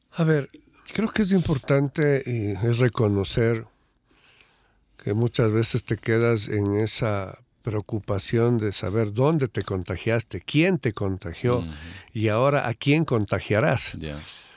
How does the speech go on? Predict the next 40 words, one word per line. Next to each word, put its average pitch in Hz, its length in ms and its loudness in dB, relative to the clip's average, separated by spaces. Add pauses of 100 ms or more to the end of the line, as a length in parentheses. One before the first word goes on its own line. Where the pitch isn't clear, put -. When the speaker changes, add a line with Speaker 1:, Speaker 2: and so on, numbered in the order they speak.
(120)
Speaker 1:
Porque 107 300 -4
había 117 260 2
un 110 140 2
tema, 117 280 2
¿no 104 120 2
es 90 60 -6
cierto?, 113 300 2
no 110 160 4
solo 127 260 2
del 104 160 0
contagio, 113 520 0
sino 113 280 0
de 117 80 4
la 98 160 0
culpa 127 580 0 (520)
cuando 107 200 2
Speaker 2:
Que 80 80 0
Speaker 1:
te 110 100 0
Speaker 2:
con-, 90 100 2
Speaker 1:
enterabas 110 320 4
de - 60 2
Speaker 2:
claro, 107 140 4
Speaker 1:
alguien 110 140 2
cercano 107 580 2
de 95 100 0
que 92 40 0 (100)
Speaker 2:
claro. 90 160 -2
Speaker 1:
también 107 320 4
se 107 140 0
contagió. 101 720 -2
Speaker 2:
Ujú. 90 460 -8 (320)
Speaker 1:
Pero 180 180 2
creo 269 260 2
que 165 320 2
haciendo 156 400 2
un 143 80 4
análisis 120 720 2
con 113 220 0
mi 107 80 2
esposa, 110 580 0